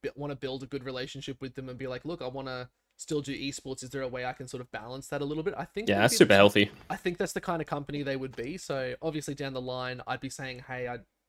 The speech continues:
Speaker 1: need to go do some other casting and shit, hopefully." Uh, so fingers crossed. But no, Corby, we can't ignore, um, the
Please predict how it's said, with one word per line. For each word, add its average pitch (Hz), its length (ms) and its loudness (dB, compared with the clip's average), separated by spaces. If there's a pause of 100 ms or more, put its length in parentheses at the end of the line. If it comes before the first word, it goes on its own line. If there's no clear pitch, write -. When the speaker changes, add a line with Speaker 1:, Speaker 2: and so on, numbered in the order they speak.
(140)
Speaker 1:
need 127 180 -10
to - 60 -12
go 123 240 -6 (500)
do 139 140 -4
some 131 200 -10
other 120 380 -6 (400)
casting 185 380 -2
and 156 80 -4
shit, 135 160 -4
hopefully." 123 480 -6 (320)
Uh, 135 180 -4
so 147 120 -6
fingers 220 300 -4
crossed. 208 240 -6
But 175 120 0 (160)
no, 190 140 8
Corby, 170 300 6
we 147 100 2
can't 214 320 2
ignore, 143 540 2 (180)
um, 135 400 0
the 147 80 0